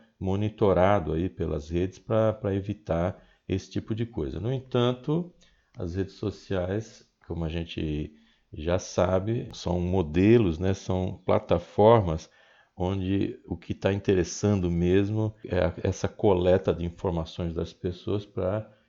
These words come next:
empurrar a goela abaixo produtos pra vender. Mas, de qualquer forma, o nosso ouvinte, se ele tem esse equilíbrio entre a utilização da rede e a vida cotidiana de uma forma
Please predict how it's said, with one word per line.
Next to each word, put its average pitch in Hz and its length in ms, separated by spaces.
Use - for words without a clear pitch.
empurrar 104 640
a 104 40
goela 92 360
abaixo 87 760
produtos 92 460
pra 98 240
vender. 98 480
Mas, 117 180
de 120 80
qualquer 139 260
forma, 131 560
o 104 280
nosso 98 440
ouvinte, 87 840
se - 180
ele 113 160
tem 107 340
esse 107 240
equilíbrio 98 1000
entre 87 680
a - 80
utilização 95 720
da 113 140
rede 80 640
e 85 120
a 85 80
vida 82 560
cotidiana 85 800
de 78 80
uma 80 140
forma 80 480